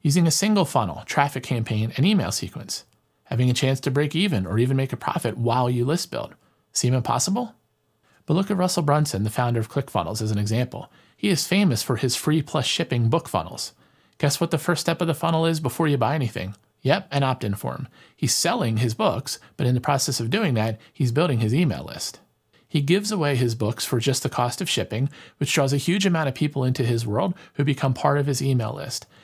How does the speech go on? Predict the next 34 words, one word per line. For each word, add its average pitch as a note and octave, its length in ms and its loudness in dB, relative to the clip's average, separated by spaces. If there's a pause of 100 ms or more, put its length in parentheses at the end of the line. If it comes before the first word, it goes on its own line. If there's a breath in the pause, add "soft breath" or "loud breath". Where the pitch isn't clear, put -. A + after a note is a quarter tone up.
(140 soft breath)
He E3 100 -4
gives A3+ 240 0
away A3 180 0
his E3 140 2
books E3 240 0
for C3 100 0
just C3+ 220 0
the A#2+ 80 -4
cost B2+ 300 0
of A#2 80 -2
shipping, G3 420 -2 (200 loud breath)
which - 140 -2
draws F#3 220 0
a F3 60 0
huge A3 220 0
amount D#3 240 2
of C3 60 0
people C#3+ 280 -2
into A#2 160 2
his A2+ 180 0
world B2+ 300 0 (160 loud breath)
who C3+ 120 -2
become B2+ 280 2
part A#2+ 200 0
of A2+ 60 -2
his A2 120 -2
email D#3+ 380 0
list. - 220 -8 (400 soft breath)
Then, G3+ 300 4
through E3+ 160 0
the D3+ 100 2
initial C3+ 300 2
book B3+ 240 -2
purchase, A#2 420 -2